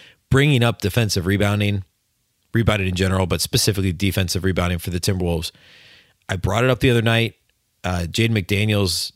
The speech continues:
Naz Reid, the, they're the primary culprits based on the positions they play and the expectations for them grabbing rebounds. But Anthony Edwards, man, this is, this is like a,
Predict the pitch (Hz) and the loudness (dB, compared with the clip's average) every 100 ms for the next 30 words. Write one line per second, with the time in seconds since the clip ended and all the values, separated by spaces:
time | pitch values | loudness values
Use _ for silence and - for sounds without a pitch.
0 | - 95 104 101 95 98 95 90 - 95 | -6 -2 0 0 0 0 0 -2 -8 -8
1 | 98 104 90 120 127 - - 110 107 92 | -4 -4 0 2 2 0 -2 -2 -2 -2
2 | - 98 117 101 - - _ _ _ 107 | -2 -2 0 0 -2 -6 _ _ _ 0
3 | 101 117 104 95 92 90 101 90 92 - | 0 0 -2 -2 0 0 0 0 -2 -2
4 | 92 90 90 - 98 - 95 - 87 - | -2 0 -2 -4 -4 -2 -2 -4 -6 -4
5 | 95 92 92 87 85 87 90 107 113 - | -4 -2 -2 -2 -2 -2 0 0 -2 -8
6 | - - - _ _ _ 156 202 208 127 | -20 -20 -20 _ _ _ 2 2 2 2
7 | 117 107 95 98 92 85 143 - 123 - | 4 2 0 0 -2 2 2 2 -2 0
8 | 160 - 131 - 92 90 87 | 0 2 0 0 -2 0 -2